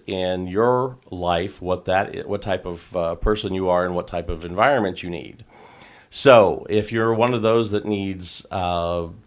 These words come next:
it to be quiet and you're a visual learner, m-, you might wanna think about a, uh, white noise type of generator that does either on headphones or that you can sit next to you. So it could actually be,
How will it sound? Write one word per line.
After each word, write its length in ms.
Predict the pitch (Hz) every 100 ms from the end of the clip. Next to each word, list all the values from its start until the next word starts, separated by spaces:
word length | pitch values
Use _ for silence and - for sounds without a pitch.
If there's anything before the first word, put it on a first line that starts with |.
| -
it 180 | 104 -
to 100 | -
be 100 | 98
quiet 540 | - - 120 151 -
and 120 | - 92
you're 140 | 90
a 60 | 82
visual 480 | 107 107 107 95
learner, 440 | 90 107 123 160 170 - - - _ - -
m-, 340 | 131 107 104
you 180 | 95 101
might 200 | 107 104
wanna 280 | 107 104 98
think 280 | - 117 110
about 500 | 92 98 98 95 -
a, 540 | 92 92 92 95 95 95 _ -
uh, 280 | 92 90 90
white 320 | 98 123 131
noise 560 | 120 110 117 113 110
type 260 | - 107 104
of 80 | 87
generator 640 | 104 104 98 98 101 113
that 240 | 101 98
does 400 | 95 98 98 95
either 240 | - 98 95
on 140 | 92
headphones 760 | 90 110 123 120 117 123 135 127
or 500 | - 101 98 101 101
that 200 | 95 95
you 140 | 107
can 180 | 104 101
sit 260 | 98 110 -
next 280 | 104 - -
to 80 |
you. 260 | 101 87 92
So 480 | 104 107 95 95 92 - - -
it 160 | 110 -
could 140 | 104
actually 420 | 104 - - 110
be, 540 | 98 98 98 95 98